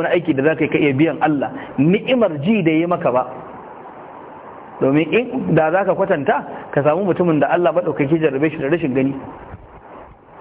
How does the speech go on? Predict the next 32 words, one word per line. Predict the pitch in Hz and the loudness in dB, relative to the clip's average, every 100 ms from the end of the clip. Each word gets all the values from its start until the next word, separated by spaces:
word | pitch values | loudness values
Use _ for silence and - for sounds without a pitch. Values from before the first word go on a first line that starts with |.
| - - - - - - - - - - | -20 -18 -18 -18 -18 -18 -18 -18 -8 -2
Ka | 147 | 2
ce | 185 | 4
za | 180 196 | 4 2
ka | 170 | 2
ba | 165 160 | 2 0
shi, | 131 - - | -6 -8 -2
ka | 160 | 0
ce | 156 202 | 2 0
masa | 180 165 | 2 2
zai, | 175 185 185 190 185 | 2 2 2 0 2
zai | 208 | 0
gani, | 165 160 160 165 160 - | 0 -2 -4 -6 -6 2
za | 180 226 190 | 2 4 2
a | |
ba | 202 185 | 0 0
shi | |
gani. | 156 160 160 160 160 160 - - - - - - - - - - - - - - - 170 | 0 0 -2 -6 -10 -12 -14 -16 -18 -18 -18 -18 -18 -18 -18 -18 -18 -18 -18 -18 -2 2
Amma | 175 180 208 | 2 2 2
wani | 214 185 | 2 0
irin | 202 220 180 | 0 0 2
aiki | 185 185 175 | 0 2 2
zai | 175 151 | 2 2
maka? | 143 113 - - - | 0 0 -2 -10 0
Ka | 156 | 0
ji | 165 | 2
irin | 220 214 | 2 2
labarin | 170 151 180 196 | 2 2 2 2
abin | 165 170 156 | 2 2 2
da | |
zai | 156 | 2
gaya | 135 135 | 2 0
maka. | 127 - | 0 -6